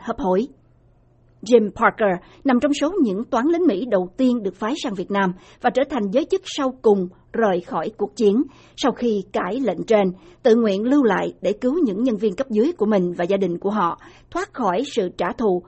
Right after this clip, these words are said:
hay giết hại từ phe thắng cuộc, Cộng sản Bắc Việt. Như những thanh niên đồng trang lứa trong giai đoạn tiền khởi của cuộc chiến, Parker lên đường sang Việt Nam vào năm một nghìn chín trăm sáu mươi lăm,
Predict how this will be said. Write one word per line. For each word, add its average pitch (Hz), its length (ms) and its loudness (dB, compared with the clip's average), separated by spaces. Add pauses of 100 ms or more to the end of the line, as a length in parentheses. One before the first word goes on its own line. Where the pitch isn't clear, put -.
(120)
hay 233 240 0
giết 294 180 -2
hại 170 280 -4 (300)
từ 185 220 2
phe 190 380 0
thắng 262 200 -8
cuộc, 185 220 2 (380)
Cộng 262 160 -2
sản 160 280 -6
Bắc 233 140 -6
Việt. 196 180 -2 (1040)
Như 320 200 6
những 262 340 4
thanh 254 160 -2
niên 233 260 0
đồng 180 200 0
trang 214 200 -2
lứa 208 200 -2 (100)
trong 220 160 -4
giai 202 100 0
đoạn 175 300 -2
tiền 185 220 0
khởi 160 240 -4
của - 120 -6
cuộc - 220 -12
chiến, 208 280 0 (340)
Parker 247 360 0
lên 220 140 2
đường 185 220 -2
sang 220 200 -8
Việt 180 160 -8
Nam 202 200 0 (280)
vào 240 100 2
năm 262 120 2
một 175 100 -4
nghìn 185 200 -2
chín 240 240 0
trăm 208 200 -2
sáu 196 220 -6
mươi 247 140 0
lăm, 180 160 2